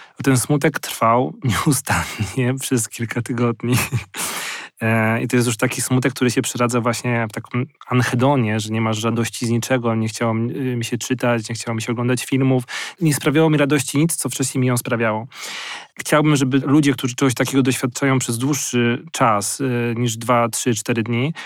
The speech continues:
mm, wiedziały, że to nie jest normalne. Że to już jest moment, kiedy należy się zwrócić po pomoc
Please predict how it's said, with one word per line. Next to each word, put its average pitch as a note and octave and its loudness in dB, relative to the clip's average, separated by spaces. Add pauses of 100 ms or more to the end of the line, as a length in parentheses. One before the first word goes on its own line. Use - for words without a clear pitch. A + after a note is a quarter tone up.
(300)
mm, C3 2
wiedziały, D3+ 4
że C3+ -2
to D3 2
nie C#3 4
jest A2+ 2
normalne. G#2+ -2 (320)
Że B2+ -4
to C#3+ 0
już C#3+ 4
jest - 0 (160)
moment, E3+ 4
kiedy C3+ 4
należy C3 2
się B2+ -4
zwrócić B2+ -2
po C3 -2
pomoc B2+ 2